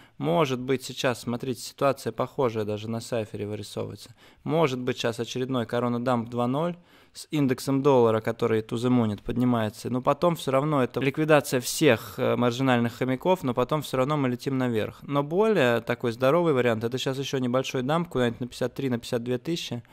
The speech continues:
и мы летим наверх, потому что даже там достаточно будет ликвидации и стоп-лоссей. На мой сугубо субъективный взгляд, конечно же, дисклеймер, не финансовый совет. Вот.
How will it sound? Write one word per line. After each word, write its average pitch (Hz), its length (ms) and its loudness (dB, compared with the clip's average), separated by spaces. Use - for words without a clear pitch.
и - 60 -6
мы 143 140 0
летим 139 260 -2
наверх, 123 300 0
потому 143 240 -4
что 135 100 -8
даже 156 240 0
там 135 240 2
достаточно 110 540 -4
будет 107 260 -6
ликвидации 113 640 -4
и 110 40 -4
стоп-лоссей. 110 680 -4
На 139 100 2
мой 117 400 0
сугубо 120 600 -4
субъективный 123 580 -2
взгляд, 110 380 -6
конечно 101 380 -10
же, 101 80 -10
дисклеймер, 131 500 0
не 110 100 -2
финансовый 117 420 -6
совет. 107 320 -6
Вот. 127 420 0